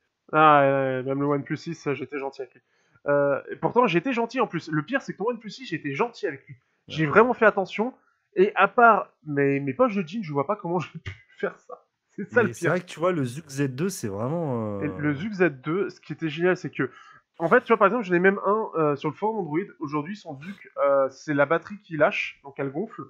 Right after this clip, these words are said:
Speaker 1: ce qui fait que ça lui a décollé sa vitre arrière, ce qui est logique. Mais
Speaker 2: Bah, il la change.
Speaker 1: voilà, il, il peut la changer en soi. Après, apparemment, elle est un peu en mauvais état, de ce que j'ai compris.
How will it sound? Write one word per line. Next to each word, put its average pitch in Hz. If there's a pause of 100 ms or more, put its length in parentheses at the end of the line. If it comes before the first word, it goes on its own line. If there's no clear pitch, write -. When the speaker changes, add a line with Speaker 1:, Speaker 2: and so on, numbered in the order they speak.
(300)
Speaker 1:
ce -
qui 147
fait 175
que -
ça 170
lui 151
a 147
décollé 165
sa 175
vitre 147
arrière, 135
ce -
qui -
est 135
logique. 127 (480)
Mais 160
Speaker 2:
Bah, 107
il 110
la 110
change. 175
Speaker 1:
voilà, 185
il, 139 (100)
il 135
peut 147
la 135
changer 135
en 208
soi. -
Après, 160
apparemment, 135
elle 139
est -
un 131
peu 170
en 165
mauvais 147
état, 165
de 160
ce 135
que 151
j'ai 135
compris. 202